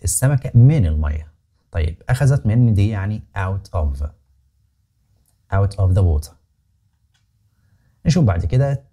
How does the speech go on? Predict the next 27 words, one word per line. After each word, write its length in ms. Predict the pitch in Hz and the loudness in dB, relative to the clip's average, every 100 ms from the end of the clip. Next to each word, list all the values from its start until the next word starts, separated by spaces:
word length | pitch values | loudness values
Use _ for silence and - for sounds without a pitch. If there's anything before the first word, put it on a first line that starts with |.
| - 123 | -6 -4
thirty-eight. 640 | 120 - - 76 - - _ _ _ _ _ _ | -4 -6 -6 -6 -8 -16 _ _ _ _ _ _
حوار 440 | - 95 110 107 | -4 -4 -2 -2
هنا 180 | 107 110 | 0 0
بيقول 280 | 87 92 101 | 0 0 0
لي 80 | 98 | -2
طبعًا 260 | 101 98 | -2 -6
ايه 240 | 90 117 139 | -4 -6 -6
space 520 | - 123 135 - - 107 | -6 -6 -6 -6 -10 -6
is 140 | 101 95 | -4 -4
a 40 | 85 | -6
big 260 | 80 98 - | -2 -2 -2
animal، 360 | 104 127 175 190 - - - - - | -2 -2 -2 -6 -12 -20 -20 -20 -6
يبقى 160 | 90 92 | -4 0
ايه 160 | 113 | 2
ال 280 | 107 90 82 80 | 4 2 2 2
big 140 | 98 | 0
animal؟ 380 | 107 127 147 160 - _ _ _ _ - | -2 -4 -6 -10 -18 _ _ _ _ -2
ده 100 | 90 | 0
الدب، 360 | 82 80 73 - _ - | 2 0 0 -4 _ -4
والدب 280 | 85 95 92 | 2 2 2
طبعًا 280 | 98 98 | 0 0
يعني 340 | 90 95 95 95 _ _ _ _ 92 | -2 -4 -4 -8 _ _ _ _ -2
bear. 260 | 85 73 73 78 _ _ _ _ _ _ _ _ _ _ - - _ _ _ _ _ _ - | 0 2 -2 -4 _ _ _ _ _ _ _ _ _ _ -20 -20 _ _ _ _ _ _ -4
thirty-nine. 440 | 156 - 104 76 - - | -2 4 4 2 -2 -12
Space 360 | - - 151 151 | -12 -4 -2 -2
are 280 | 127 131 131 92 | 0 0 0 0
vegetables، 640 | 85 - 78 - 78 - | -2 -2 -8 -8 -12 -12